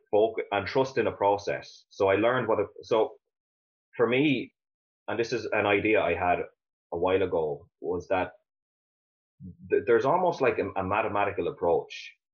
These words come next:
to, to living life. And I, I hope you get what I'm trying to say with this.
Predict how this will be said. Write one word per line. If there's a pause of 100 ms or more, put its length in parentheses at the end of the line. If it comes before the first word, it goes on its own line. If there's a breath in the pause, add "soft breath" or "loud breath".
(600)
to,
to
living
life. (960)
And (760)
I,
I
hope
you
get
what
I'm
trying
to
say
with
this.